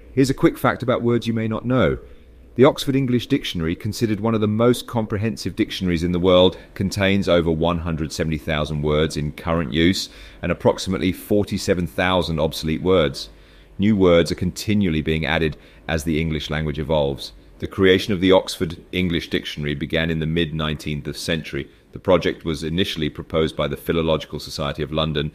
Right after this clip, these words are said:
in eighteen fifty-seven, and the first part of the dictionary, known as A New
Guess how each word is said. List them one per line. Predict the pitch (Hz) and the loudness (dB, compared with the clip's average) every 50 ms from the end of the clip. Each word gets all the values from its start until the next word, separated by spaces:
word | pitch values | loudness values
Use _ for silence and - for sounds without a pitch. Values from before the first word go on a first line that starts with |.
| - - _ _ | -12 -20 _ _
in | - 80 | -4 0
eighteen | 85 85 87 80 - - 82 78 | 2 2 0 0 -2 -4 -6 -6
fifty-seven, | 76 - 87 85 - - 90 80 - - 80 76 69 71 71 73 - _ _ _ _ _ | -4 -4 -6 -6 -4 -6 -8 -8 -4 -2 0 0 0 -2 -6 -8 -10 _ _ _ _ _
and | - 90 92 90 | -2 -2 0 2
the | 87 82 | 0 0
first | - - - 117 117 120 117 - | -2 0 2 4 4 4 4 0
part | - 107 90 87 | 0 2 2 2
of | 87 80 | 2 2
the | 80 85 | 0 -2
dictionary, | 73 82 92 - - - - 73 71 73 78 | -2 -2 -2 -4 -4 -8 -8 -6 -4 -4 -4
known | 80 80 82 85 85 82 | -2 -2 0 0 0 0
as | 82 80 80 76 - - - | 0 -2 -2 -4 -6 -8 -8
A | 78 | -6
New | 78 80 85 92 101 107 110 110 | -4 -2 2 4 6 6 4 4